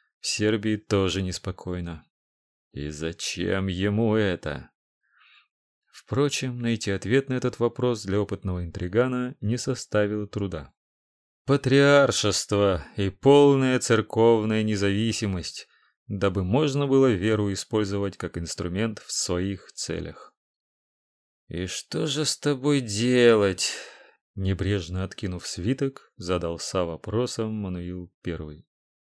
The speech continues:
Вариантов было два: простой и сложный. Простой заключался в убийстве этого независимого князя, и тогда всё вернётся на круги своя. Плюс в том,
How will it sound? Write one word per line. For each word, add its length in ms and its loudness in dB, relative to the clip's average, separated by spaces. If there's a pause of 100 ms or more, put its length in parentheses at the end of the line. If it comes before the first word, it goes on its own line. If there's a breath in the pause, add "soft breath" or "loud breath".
(340)
Вариантов 640 0
было 280 0
два: 360 -8 (340)
простой 640 -4 (240)
и 100 -8
сложный. 600 -6 (1080)
Простой 560 0
заключался 760 0
в 80 4
убийстве 760 2
этого 400 2
независимого 920 0
князя, 600 -2 (400)
и 160 -2
тогда 460 4
всё 240 0
вернётся 640 0
на 140 0
круги 380 0
своя. 560 0 (1000)
Плюс 340 2
в 120 -16
том, 400 4